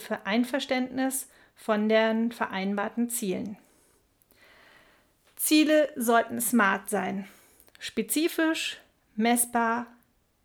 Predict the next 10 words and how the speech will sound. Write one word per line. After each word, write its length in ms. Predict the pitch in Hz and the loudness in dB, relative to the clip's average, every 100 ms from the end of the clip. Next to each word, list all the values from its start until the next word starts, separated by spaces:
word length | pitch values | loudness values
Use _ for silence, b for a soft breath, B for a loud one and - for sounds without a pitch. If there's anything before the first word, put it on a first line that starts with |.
| _ 208 | _ 0
anspruchsvoll 1120 | 220 240 - - 240 240 - 226 214 214 214 | 2 0 -4 -6 -6 -6 -4 2 4 2 -2
und 260 | - 202 - | -2 -4 -4
erreichbar, 720 | 185 190 233 - 269 269 277 - b b b b b _ | -4 -2 -4 0 2 2 0 -10 b b b b b _
re-, 100 | 214 | 2
im 300 | - 214 202 | 2 0 0
Sinne 240 | 202 202 | 0 -2
von 180 | - 208 | -2 -2
realistisch 800 | 196 196 190 240 254 285 269 - _ | 0 -2 0 -4 -4 -8 -8 -12 _
und 320 | 196 208 214 - _ | -2 -2 -4 -16 _
terminiert. 800 | - 202 196 196 180 - - | -6 -2 -2 -2 -4 -10 -16